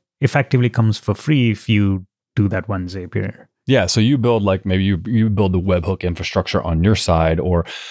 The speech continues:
Speaker 2: or you post, you know, changes are happening with, to, you know, certain accounts. It's basically you integrate directly with Zapier to say, "Hey, here's," you know, maybe you built a project management software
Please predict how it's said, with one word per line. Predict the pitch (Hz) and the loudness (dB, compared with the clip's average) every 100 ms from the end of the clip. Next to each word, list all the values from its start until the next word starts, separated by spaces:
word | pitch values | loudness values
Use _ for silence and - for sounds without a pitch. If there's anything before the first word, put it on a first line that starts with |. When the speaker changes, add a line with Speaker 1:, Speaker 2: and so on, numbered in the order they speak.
| - - | -20 -2
Speaker 2:
or | 107 | 2
you | 87 107 | 4 2
post, | 98 - - 107 95 - - - _ _ | 2 0 2 2 0 -4 -8 -18 _ _
you | - | -4
know, | 82 82 | 0 0
changes | - 107 95 87 82 | 0 2 2 2 2
are | |
happening | 82 85 87 82 95 - _ _ | 2 0 0 -2 -4 -6 _ _
with, | 120 90 - 101 | 0 0 -2 -2
to, | 101 90 82 90 | 2 2 2 2
you | |
know, | 85 80 | 0 0
certain | - - | -2 -6
accounts. | - 87 85 - - - - - | -2 -2 -2 -6 -12 -18 -16 -2
It's | 131 | -2
basically | - 113 104 - 90 90 - _ _ _ | 0 0 0 2 2 0 -6 _ _ _
you | 107 107 107 | 0 2 2
integrate | 98 101 92 80 | 2 0 0 0
directly | 82 82 85 | 2 0 2
with | 82 78 | 0 0
Zapier | 80 - 80 | -2 0 0
to | |
say, | 80 85 | 0 0
"Hey, | 98 80 | 0 2
here's," | 92 87 - | 2 0 -2
you | |
know, | 78 80 | -4 -2
maybe | 117 117 | 0 2
you | 107 | 2
built | 98 90 | 2 2
a | 82 | -2
project | - 92 85 78 | 0 0 0 2
management | 80 80 76 | 2 2 0
software | - 60 - 71 | 0 -2 0 -2